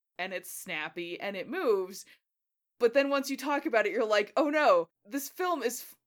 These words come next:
fucking cowardice," you know, on a, on, on digital streaming. So I think just actually for that, for, for its complete lack of any convictions at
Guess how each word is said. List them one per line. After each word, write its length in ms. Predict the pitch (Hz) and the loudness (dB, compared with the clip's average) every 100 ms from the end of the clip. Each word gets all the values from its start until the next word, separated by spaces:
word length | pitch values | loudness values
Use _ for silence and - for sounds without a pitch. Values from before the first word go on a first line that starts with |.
| - | -18
fucking 480 | - 285 269 269 247 | -4 -2 -2 -4 -8
cowardice," 880 | - 240 233 233 226 220 - - - _ _ | -4 0 2 4 2 0 -2 -10 -14 _ _
you 140 | 262 240 | -2 4
know, 220 | 202 190 | 4 4
on 220 | 214 214 | 2 2
a, 60 | 214 _ - | -2 _ 2
on, 180 | 226 220 | 4 6
on 260 | 226 226 - _ _ _ | 4 2 -4 _ _ _
digital 480 | 262 247 233 247 226 | 0 0 2 2 2
streaming. 840 | 226 - 285 294 233 156 101 - - _ _ _ _ _ | 0 -4 -2 -2 -2 -6 -10 -16 -20 _ _ _ _ _
So 440 | - - - 240 - | -10 -6 0 0 4
I 160 | 269 277 | 4 4
think 480 | - 392 415 - | 2 2 2 0
just 360 | 226 269 330 - - | -2 2 2 0 4
actually 580 | 233 269 - 339 294 269 | 6 6 2 -6 -4 -6
for 260 | - 262 | -2 -2
that, 440 | 220 240 226 165 - _ _ _ _ _ _ | 2 2 2 0 -4 _ _ _ _ _ _
for, 260 | 262 269 - | 2 2 2
for 260 | - 285 | 2 2
its 180 | 277 277 | 2 -2
complete 600 | - - 247 - 302 277 | -6 -10 -12 -6 -4 -4
lack 360 | 240 262 254 262 | 0 4 4 2
of 160 | 208 - | -2 -2
any 260 | 226 254 | -2 -2
convictions 880 | 262 247 226 180 220 220 262 233 202 | -6 -8 -8 -2 -2 -2 -6 -6 -2
at 120 | 196 | -2